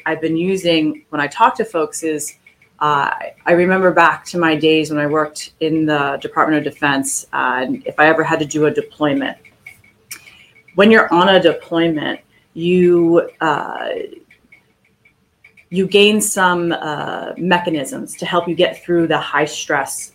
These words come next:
environment. And then when you come,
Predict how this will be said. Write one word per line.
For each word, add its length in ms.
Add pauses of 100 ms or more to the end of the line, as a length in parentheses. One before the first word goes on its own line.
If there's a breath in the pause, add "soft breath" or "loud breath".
environment. 800 (800)
And 140
then 120
when 140
you 140
come, 440